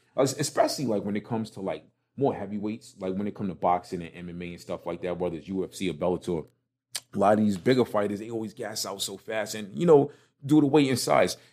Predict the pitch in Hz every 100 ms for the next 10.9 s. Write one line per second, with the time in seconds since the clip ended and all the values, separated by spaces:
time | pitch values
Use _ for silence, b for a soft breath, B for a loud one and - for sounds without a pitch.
0 | b 113 165 156 - 120 151 131 160 156
1 | 131 110 143 135 127 110 101 113 123 90
2 | - 104 104 101 110 127 123 147 135 131
3 | - 165 135 92 82 - 90 87 95 147
4 | 135 - 135 123 95 101 135 139 - 107
5 | 107 101 95 90 98 92 - 92 87 b
6 | b b 90 101 90 - 104 92 _ -
7 | 117 95 58 - b b 120 127 120 -
8 | 87 123 - 110 107 110 101 - 82 _
9 | 110 104 80 69 _ _ _ _ _ -
10 | 107 92 87 - 104 101 - -